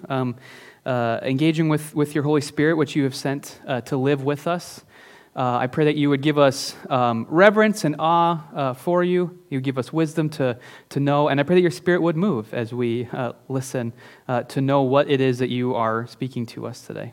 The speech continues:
We pray this in the name of Jesus. Amen.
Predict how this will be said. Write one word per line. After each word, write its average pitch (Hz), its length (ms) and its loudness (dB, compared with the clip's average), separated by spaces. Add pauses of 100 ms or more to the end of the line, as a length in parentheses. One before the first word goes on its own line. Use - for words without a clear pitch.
We 127 100 -10
pray 123 180 -6
this 120 200 -8
in 117 140 -6
the 117 80 -4
name 131 260 0
of 117 140 -4
Jesus. 117 600 -6 (500)
Amen. 160 360 4